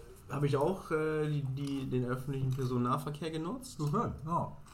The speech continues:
Speaker 1: Bin dann
Speaker 2: Neun Euro.
Speaker 1: neun-Euro-Ticket hab ich anteilig genutzt. Dann bis nach Osnabrück und von Osnabrück hab ich dann den Flixtrain genommen. Ähm,
Speaker 2: Was ist überhaupt Flixtrain?
Speaker 1: Flixtrain ist, äh, Flixbus. Diese Fernreisebusse, Flixbus.
Speaker 2: Da kenn ich,
Speaker 1: Und die
Speaker 2: aber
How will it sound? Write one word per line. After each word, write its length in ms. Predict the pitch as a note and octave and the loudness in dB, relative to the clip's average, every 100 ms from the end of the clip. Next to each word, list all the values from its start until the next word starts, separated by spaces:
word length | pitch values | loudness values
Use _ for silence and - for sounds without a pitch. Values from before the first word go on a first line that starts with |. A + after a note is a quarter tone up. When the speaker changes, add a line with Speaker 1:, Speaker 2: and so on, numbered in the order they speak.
| - - | -16 0
Speaker 1:
Bin 160 | C3 C3 | 4 6
dann 200 | B2 A#2+ | 6 8
Speaker 2:
Neun 180 | B2+ B2 | 8 8
Euro. 240 | B2 G2+ G2+ A#2+ | 6 2 -2 0
Speaker 1:
neun-Euro-Ticket 800 | A#2+ C3+ B2+ C3+ D3 E3 E3+ D#3 | 4 4 4 4 4 2 2 2
hab 100 | C#3+ | 2
ich 160 | C#3+ - - - | 0 -4 -8 2
anteilig 420 | D3 C#3+ A2+ A2 | 4 4 2 2
genutzt. 460 | G#2+ G2+ G2+ - - | 0 0 -2 -6 -4
Dann 640 | G2+ G2+ G#2+ G#2 G#2+ B2+ - - | -2 0 -2 -2 -4 -6 -10 -4
bis 180 | A2+ B2+ | 0 2
nach 120 | B2+ | 2
Osnabrück 560 | B2 - C3+ A#2+ D3 F#3 | 0 2 2 2 2 2
und 100 | C#3+ | 0
von 140 | D3 | 0
Osnabrück 440 | C#3+ D3 B2+ C#3 C#3+ | 0 0 2 2 2
hab 80 | C3+ | -2
ich 100 | C3 | 0
dann 160 | B2 | 0
den 160 | B2 A#2+ | 0 0
Flixtrain 480 | - D3+ - A2+ G#2+ | -2 -6 -4 -4 -2
genommen. 360 | G2+ G2+ D3 D3 - - - - - - | -2 -2 -4 -6 -12 -18 -20 -18 -18 -6
Ähm, 200 | A#2+ A#2 | 0 2
Speaker 2:
Was 160 | A2+ A2+ | 4 2
ist 140 | - | 0
überhaupt 300 | F3 B2+ B2+ | 0 2 2
Flixtrain? 500 | - - - - G3 | 0 -2 -2 -6 0
Speaker 1:
Flixtrain 500 | C3 A2 G#2 C3 C3 | 2 4 4 4 4
ist, 280 | D3 D3 - | 2 -2 -2
äh, 120 | B2+ | -2
Flixbus. 720 | C#3+ - G3+ - D#3+ - - - - | -2 -4 -6 -6 -6 -6 -6 -14 -6
Diese 180 | B2 B2 A#2+ - | 0 0 0 -6
Fernreisebusse, 800 | - F#3 E3 E3 D#3+ F3 F#3 C#4+ | -4 -2 2 2 0 -4 -4 -6
Flixbus. 640 | - F#3 - - D4+ - A2+ | -6 -8 -8 -6 -8 -8 -6
Speaker 2:
Da 120 | A2+ | -4
kenn 260 | A2+ D3+ A#2+ | 0 0 2
ich, 80 | - - | -2 -4
Speaker 1:
Und 80 | - | 0
die 60 | |
Speaker 2:
aber 100 | C3+ | 4